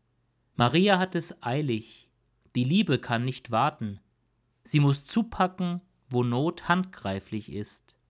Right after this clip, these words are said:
Es fehlt Maria nicht an Arbeit. Sie trägt ein Kind unter dem Herzen. Aber sie denkt an Elisabeth." Diese ist in größerer Bedrängnis. Maria eilt in das Gebirge, sie eilt in die Stadt.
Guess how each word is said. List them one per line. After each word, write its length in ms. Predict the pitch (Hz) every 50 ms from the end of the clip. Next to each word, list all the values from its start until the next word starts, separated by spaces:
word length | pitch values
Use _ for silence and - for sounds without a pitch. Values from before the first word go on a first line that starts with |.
| _ _ _ _ _ _ _ _ _ _ _ _ _
Es 180 | - 131 131 -
fehlt 320 | - 185 214 220 - -
Maria 400 | 170 147 139 151 170 175 165 160
nicht 200 | 156 175 175 - 151
an 100 | 139 131
Arbeit. 640 | - - 123 151 160 139 117 107 110 113 - - _ _ _ _ _ _ _ -
Sie 180 | - 170 165
trägt 320 | 170 - 180 196 190 - 190
ein 180 | 165 165 143
Kind 280 | - - 214 226 233 -
unter 200 | 123 123 127 117
dem 160 | - 110 107
Herzen. 580 | 92 107 98 101 104 - - - 95 95 101 104 _ _ _ _ _ _ _ _ -
Aber 340 | - 110 120 123 156 165 160
sie 200 | - - 127 -
denkt 380 | 117 113 127 139 139 - -
an 140 | - 127 131
Elisabeth." 880 | 123 117 117 127 - - 120 98 - - 101 98 - _ - - _ _ _ _ _ _ _ _ _ -
Diese 340 | 131 139 151 139 - 160 156
ist 260 | - - 135 - -
in 120 | 139 135
größerer 560 | - - - 160 190 185 - 120 101 - 98
Bedrängnis. 840 | 92 - 101 - - - 107 101 104 101 101 98 95 - - - _ _ _ _ _ _ _ _ _ _ _ _ _ _ _ _ _
Maria 540 | - 127 123 - 185 196 214 214 196 170 -
eilt 300 | 117 135 165 190 185 175
in 80 | 151 147
das 240 | 151 143 143 -
Gebirge, 640 | - 135 123 - - 131 135 147 156 165 180 175 170 151
sie 220 | - - 180 -
eilt 400 | - - 123 147 175 196 190 190
in 220 | - - 160 160
die 100 | 156 151
Stadt. 500 | 139 - - - 139 139 139 - - -